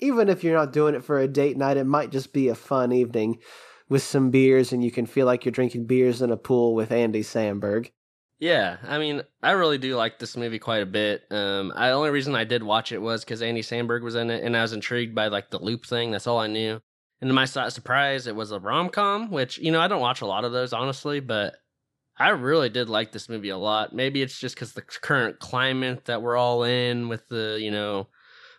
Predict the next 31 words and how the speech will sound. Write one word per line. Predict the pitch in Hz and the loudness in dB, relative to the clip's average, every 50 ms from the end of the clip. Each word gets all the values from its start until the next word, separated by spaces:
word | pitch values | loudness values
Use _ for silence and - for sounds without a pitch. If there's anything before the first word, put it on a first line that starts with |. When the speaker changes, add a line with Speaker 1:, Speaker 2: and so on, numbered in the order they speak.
| _ - | _ -10
Speaker 2:
quarantining | - 120 117 120 123 123 120 117 127 123 123 120 120 117 117 117 117 117 | -2 2 4 4 4 4 2 0 -2 -2 -2 0 -2 -2 -2 -2 -2 -4
and | 117 110 | -4 -6
stuff, | - - 123 120 120 117 117 113 - | -6 -2 0 0 2 2 0 -2 -2
you | 120 113 | -4 -2
know, | 110 110 110 | -2 -2 -2
it's | 110 - | -2 0
nice | 131 120 120 117 - | 2 2 2 0 -2
to | - 117 113 - _ 120 | -8 -14 -14 -14 _ -12
just | 120 117 - | -10 -10 -4
have | 123 120 113 | -4 -4 -4
a | 104 | -4
feel-good | - - 131 131 135 127 123 131 127 123 | -6 -4 -2 -2 -2 0 0 -2 -2 0
movie | 123 123 127 120 127 127 | 0 0 0 0 2 0
every | 123 120 127 123 | 0 0 0 0
once | 120 120 113 - - | 0 0 -2 -2 -4
in | 127 | -4
a | 120 | -2
while. | 120 117 113 117 117 113 113 113 - _ _ _ _ _ _ _ _ - | 0 0 0 0 -2 -2 -4 -6 -8 _ _ _ _ _ _ _ _ -2
And, | 113 113 | 0 0
I | |
mean, | 113 113 110 | 2 2 2
I | 110 113 | 2 2
do | 123 123 120 | 0 0 0
love | 117 117 113 107 | 0 0 0 0
Andy | 110 110 107 107 | 0 -2 -2 -4
Samberg. | 107 - 139 139 143 139 135 135 139 135 135 131 117 | -6 -4 -4 -2 -2 -2 0 0 0 0 0 0 -2
That | 113 107 107 | -2 -2 -2
always | 110 104 101 98 - | -2 -4 -4 -6 -6
helps. | - 127 127 127 123 123 - - - - - _ _ _ _ _ _ _ _ _ - | -4 -2 0 0 0 -2 -4 -8 -20 -20 -20 _ _ _ _ _ _ _ _ _ 0
But | - 131 123 - - | 2 2 2 2 -2
I, | - 76 131 214 466 | -4 0 2 2 2